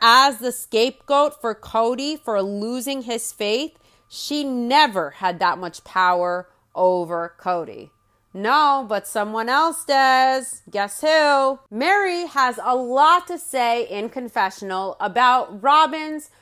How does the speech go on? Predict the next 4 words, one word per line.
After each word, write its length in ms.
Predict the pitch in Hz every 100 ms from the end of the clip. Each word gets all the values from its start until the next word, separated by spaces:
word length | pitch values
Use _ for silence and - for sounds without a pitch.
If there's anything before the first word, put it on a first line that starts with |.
| _ -
ridiculous, 1000 | 220 226 196 247 - 254 247 254 - -
immature 720 | 208 220 220 - 208 202 202
little 600 | 190 185 185 190 185 185 _ _ _
tattletale 1040 | - - 214 202 185 - 185 175 175 175